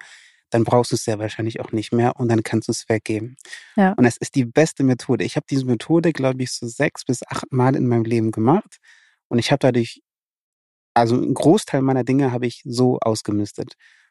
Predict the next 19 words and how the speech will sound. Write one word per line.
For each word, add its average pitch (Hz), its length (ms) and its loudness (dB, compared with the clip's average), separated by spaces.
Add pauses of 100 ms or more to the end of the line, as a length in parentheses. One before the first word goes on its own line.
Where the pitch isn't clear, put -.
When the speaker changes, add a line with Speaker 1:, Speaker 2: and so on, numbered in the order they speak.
(140)
Speaker 1:
Und 127 160 2
es - 180 -4
gibt - 420 -4 (920)
zwei 147 400 2
Sachen, 120 360 0
bei 113 100 -2
denen 110 140 -4
ich - 120 -6
es 117 120 -12
bereue. 104 560 -6
Aber 113 200 4
ansonsten 120 800 0 (160)
bin 120 300 0
ich 113 180 -2
sehr 117 220 2
zufrieden 104 440 -8
damit. 110 280 -14
<laughs> - 360 0 (460)
Speaker 2:
Cool. 165 280 4